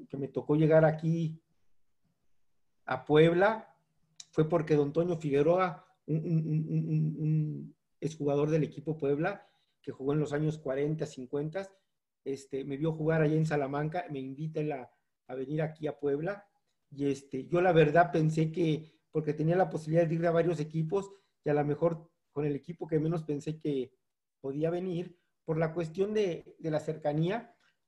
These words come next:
pues fue aquí a Puebla, y sin embargo, cuando llegué acá, pues ya, pues imagínate, me quedé definitivamente acá, me enamoré de lo que es, de lo que es Puebla. Este, me acuerdo que la primera vez que llego aquí, este,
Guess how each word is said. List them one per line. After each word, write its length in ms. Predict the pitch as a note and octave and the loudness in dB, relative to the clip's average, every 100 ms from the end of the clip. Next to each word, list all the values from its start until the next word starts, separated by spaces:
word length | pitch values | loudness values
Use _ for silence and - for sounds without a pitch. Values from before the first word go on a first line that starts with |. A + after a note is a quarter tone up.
| _ - | _ -6
pues 160 | D3+ | -2
fue 100 | E3 | 2
aquí 140 | D#3+ E3 | 2 2
a 120 | D#3+ | 0
Puebla, 460 | F3 A3 A3+ G3+ - _ - | 0 -2 -2 -4 -12 _ -14
y 80 | D#3 | -6
sin 180 | D#3+ D#3+ | 0 4
embargo, 440 | D#3 E3+ F3 F3+ | 8 6 6 0
cuando 300 | D#3+ D3+ D3 | 0 0 0
llegué 280 | C#3 C#3 E3 | 0 2 2
acá, 500 | D#3+ E3 G#3+ G#3+ - | 4 4 4 2 -8
pues 180 | C#3 C3 | -12 -2
ya, 460 | D3 D#3+ E3+ D#3 _ - - _ | 2 2 0 -6 _ -20 -20 _
pues 200 | C#3 B2+ | -16 -8
imagínate, 520 | C#3+ D3 F3 G3 F3+ | -4 -2 -2 -2 0
me 140 | D#3 D3+ | 0 2
quedé 220 | D3 E3 | 2 2
definitivamente 800 | D#3+ D#3 C3+ D3+ D#3+ D#3+ D#3+ D3+ | 0 -2 -4 0 2 2 2 -2
acá, 200 | C#3+ F3 | -2 -2
me 120 | D#3 | 0
enamoré 360 | C#3 C3 C3+ D3+ | -4 -4 -2 0
de 80 | C#3+ | 0
lo 140 | C3 | -4
que 100 | D3 | -8
es, 120 | D3 _ _ _ | -10 _ _ _
de 80 | - | -14
lo 140 | B2+ - | -12 -6
que 80 | |
es 100 | D#3 | -8
Puebla. 560 | - D3+ D#3 F3 - - _ _ | -2 0 0 0 -4 -6 _ _
Este, 640 | C3+ C3+ - C3+ C3 B2 _ - | -12 -12 -12 -10 -8 -10 _ -12
me 80 | D3 | -8
acuerdo 340 | - D#3+ E3 | -2 -2 -2
que 80 | D#3+ | -4
la 120 | C#3+ | -6
primera 320 | C3 C3 D#3 E3 | -6 -4 0 0
vez 140 | D#3 | -2
que 120 | D3 | -4
llego 480 | D3 D3 D#3 C3+ - _ _ _ | -2 0 2 0 -4 _ _ _
aquí, 560 | - C3 - D#3+ F3+ E3 | -10 -10 -4 -2 -2 -4
este, 720 | D#3+ C#3 - - A#2+ A#2 A2+ | -4 -6 -8 -8 -6 -6 -12